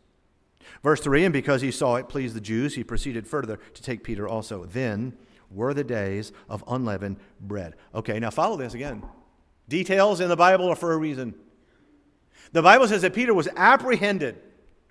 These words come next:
He was handcuffed or whatever. He was arrested at, quote, "the time of unleavened bread." This is a period of seven days following the Passover, so a total of eight days.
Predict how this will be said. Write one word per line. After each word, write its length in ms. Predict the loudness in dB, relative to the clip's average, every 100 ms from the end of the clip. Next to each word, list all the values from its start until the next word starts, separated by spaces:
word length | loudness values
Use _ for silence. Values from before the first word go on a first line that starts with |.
| _ -20 _ _ _ _ _ _ _ _ _ _ _ _ _ _ -8
He 80 |
was 100 | -4
handcuffed 600 | 0 0 0 0 0 -2
or 40 | -4
whatever. 460 | 2 4 4 2
He 100 | -4
was 140 | -2 0
arrested 560 | 2 4 2 0 -6 -8 -20 _ _ _ _ _ 0
at, 240 | 0 2
quote, 240 | 0 0
"the 80 | 0
time 480 | 0 4 6 6 4
of 100 | 2 0
unleavened 480 | 0 0 0 -2
bread." 240 | 0 -2 -2 -12 -8
This 160 | -6
is 100 | -4
a 60 | -4
period 320 | 2 2 2
of 60 | -2
seven 340 | -2 0 2
days 440 | 2 2 -2 -8 -14 -10
following 460 | -2 0 0 -2
the 80 | -6
Passover, 520 | -8 -10 -12 -14 -16 -12
so 180 | -8
a 60 | -6
total 260 | -4 -4 -6
of 100 | -8
eight 180 | -10 -8
days. 480 | -10 -10 -14 -20